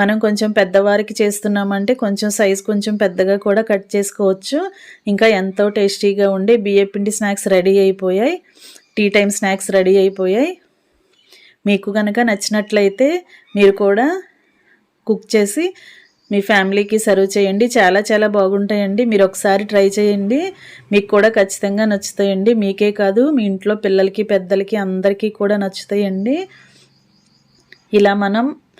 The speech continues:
అల్లం, పచ్చిమిర్చి వేసాం కదా, ఆ ఘాటు అనేది చాలా బాగా తెలుస్తుంది, కమ్మ కమ్మగా అనిపిస్తాయి. హాట్ ఎక్కువగా ఇష్టపడే వారికి ఈ స్నాక్ రెసిపీ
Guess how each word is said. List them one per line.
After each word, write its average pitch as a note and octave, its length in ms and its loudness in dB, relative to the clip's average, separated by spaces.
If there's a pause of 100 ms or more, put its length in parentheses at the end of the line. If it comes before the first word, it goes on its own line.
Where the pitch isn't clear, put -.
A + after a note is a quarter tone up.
(180)
అల్లం, G3 300 4
పచ్చిమిర్చి G3+ 640 0
వేసాం G3+ 420 0
కదా, G3+ 280 2
ఆ G#3 40 0 (100)
ఘాటు G3 260 2
అనేది G3+ 280 0 (100)
చాలా F#3+ 300 2
బాగా G3 180 2 (100)
తెలుస్తుంది, G3 540 0 (100)
కమ్మ G3 300 0
కమ్మగా G3+ 400 -2
అనిపిస్తాయి. G#3 540 -4 (400)
హాట్ G3 300 2
ఎక్కువగా G3 460 0
ఇష్టపడే G3+ 500 0
వారికి G3 340 0
ఈ G#3+ 120 -4
స్నాక్ G3 340 -4
రెసిపీ G#3 280 -4